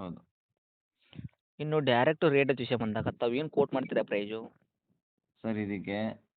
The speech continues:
Speaker 1: ಆ, ಮೂರು ಲಕ್ಷದ ಎಂಬತ್ತೈದು ಸಾವಿರ ರೂಪಾಯಿ ಕೊಟ್ಟು ಮಾಡ್ತಾ ಇದೀವಿ.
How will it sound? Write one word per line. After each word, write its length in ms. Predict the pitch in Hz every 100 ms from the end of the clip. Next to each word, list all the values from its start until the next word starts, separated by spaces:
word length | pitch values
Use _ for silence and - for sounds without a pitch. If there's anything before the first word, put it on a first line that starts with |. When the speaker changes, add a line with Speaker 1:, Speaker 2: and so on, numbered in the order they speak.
| _ _ -
Speaker 1:
ಆ, 80 | 92 90 90 87 90 95 - _ - - _ _ _ _ _ _ 101
ಮೂರು 240 | 107 113
ಲಕ್ಷದ 320 | 110 110 107 101
ಎಂಬತ್ತೈದು 560 | 95 95 101 - 92
ಸಾವಿರ 140 | 95 90
ರೂಪಾಯಿ 180 | 110 95
ಕೊಟ್ಟು 200 | 90 95
ಮಾಡ್ತಾ 260 | 92 90
ಇದೀವಿ. 320 | 87 85 87